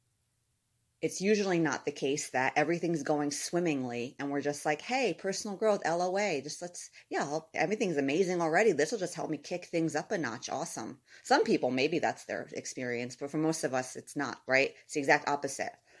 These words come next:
Things aren't going so swimmingly. You're not happy. You're not just trying to kick things up a notch. You might have a lot of problems in your life, right? So that means that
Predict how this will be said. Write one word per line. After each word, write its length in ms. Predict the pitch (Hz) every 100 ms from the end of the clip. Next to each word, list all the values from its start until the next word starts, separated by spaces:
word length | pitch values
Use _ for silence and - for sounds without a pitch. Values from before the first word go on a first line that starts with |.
| -
Things 200 | 165 175
aren't 260 | - 170 156
going 300 | 156 143 143
so 180 | - 139
swimmingly. 800 | - 147 131 127 123 110 117 _ - - -
You're 100 | 156
not 260 | 160 165
happy. 600 | - - 131 - 92 - -
You're 140 | 147
not 120 | 156 156
just 160 | 160
trying 160 | 170 151
to 40 |
kick 280 | 143 156 -
things 320 | - 143 131
up 140 | 123 127
a 60 |
notch. 460 | 120 107 - - -
You 100 | 143
might 140 | 151
have 120 | 156 151
a 40 |
lot 180 | 147 151
of 60 |
problems 760 | - 160 156 143 113 110 - - _ - - _
in 60 | 135
your 120 | 131
life, 320 | 110 76 -
right? 320 | 127 131 - - _ _ - - - -
So 720 | - - 254 247 196 185 202 - _ _ _ -
that 280 | 190 240
means 420 | 220 190 175 175 -
that 400 | 135 131 -